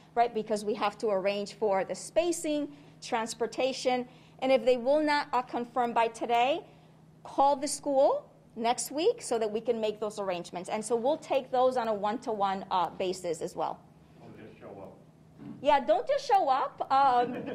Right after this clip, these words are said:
Speaker 1: <laughs> only because, right, we, we have arranged everything based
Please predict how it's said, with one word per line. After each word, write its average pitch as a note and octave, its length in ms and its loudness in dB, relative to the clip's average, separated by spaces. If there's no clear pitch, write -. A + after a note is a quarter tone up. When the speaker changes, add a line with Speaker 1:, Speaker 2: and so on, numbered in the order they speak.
Speaker 1:
<laughs> - 40 -4
only G4+ 340 4
because, E4+ 400 -2
right, D4 280 2
we, D4+ 340 -2
we D4 220 -4
have B3+ 280 0
arranged B3+ 720 0
everything A#3+ 500 0
based G#3+ 520 -2